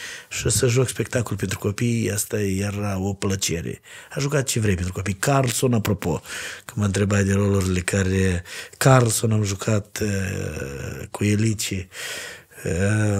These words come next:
un rol extraordinar și un spectacol foarte frumos. Eh, pentru copii, eh, multe, multe. Am,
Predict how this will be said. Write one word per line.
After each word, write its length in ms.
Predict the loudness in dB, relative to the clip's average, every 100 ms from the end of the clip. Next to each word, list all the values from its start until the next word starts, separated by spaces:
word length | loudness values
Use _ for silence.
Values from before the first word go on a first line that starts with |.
| 2
un 40 |
rol 160 | 4 4
extraordinar 720 | 4 2 0 0 2 2 0
și 320 | 0 -2 -4 -2
un 180 | -2
spectacol 600 | -2 0 -2 0 -2 -2
foarte 460 | -6 -2 -2 -2 -4
frumos. 760 | -2 -2 -2 0 0 -2 -6 -12 -18 -18 -16 -18 -18 -20 -20 _ -6
Eh, 320 | -2 0 0
pentru 280 | 2 0 0
copii, 680 | -2 -2 2 2 2 0 2
eh, 280 | 2 4 2 -2 -6 -6 -8 -10 -8 -8 -10 -10 -10 -10 -8 -4
multe, 720 | -2 -2 -2 -4 -6 -6 -6
multe. 440 | -4 -2 -2 -4
Am, 120 | -6